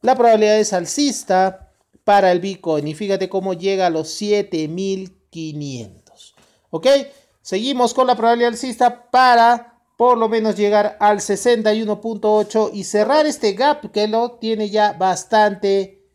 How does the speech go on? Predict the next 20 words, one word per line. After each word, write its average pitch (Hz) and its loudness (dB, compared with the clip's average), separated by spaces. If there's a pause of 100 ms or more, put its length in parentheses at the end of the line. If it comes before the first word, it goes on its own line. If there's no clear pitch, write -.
(200)
tiempo, 127 -10 (440)
¿ok? 160 -4 (760)
Muy 262 -2
bien, 220 2 (300)
eh, 214 4
cualquier 233 2
duda 339 4
que 254 2
tengas, 311 2
ya 254 0
sabes, 302 4
la 233 2
puedes 247 0
hacer 254 -2
debajo 226 0
del 277 2
video 254 2
y 233 -4
también 214 -2
tengo, 214 0